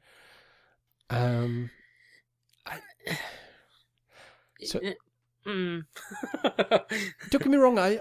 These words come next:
Speaker 1: I enjoyed the, the Uncharted series the first time round. I really enjoyed it.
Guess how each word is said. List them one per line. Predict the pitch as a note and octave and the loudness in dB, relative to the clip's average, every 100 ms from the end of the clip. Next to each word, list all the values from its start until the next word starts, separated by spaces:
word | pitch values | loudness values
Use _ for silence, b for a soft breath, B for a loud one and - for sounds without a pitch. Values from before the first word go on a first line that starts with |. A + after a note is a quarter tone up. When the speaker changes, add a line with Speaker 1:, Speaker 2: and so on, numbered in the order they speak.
| - | 0
Speaker 1:
I | |
enjoyed | A3 A3+ G3 A3 B3+ A#3 F#3+ - - - | 2 2 2 2 2 2 -2 -10 -12 -2
the, | E3 D3 D3 - | 2 4 2 0
the | C#3 C3+ | 0 0
Uncharted | C3 - C#3 C3+ - | -2 -2 -2 -2 -2
series | C#3+ B2+ | 0 0
the | - | 0
first | B2 A#2+ | -4 -4
time | A#2+ A2 | -4 -2
round. | C#3 E3+ - | -2 -4 -6
I | |
really | A#2 A#2 A#2 | -2 0 0
enjoyed | A2 A#2+ B2+ | 0 0 -2
it. | C#3+ | -4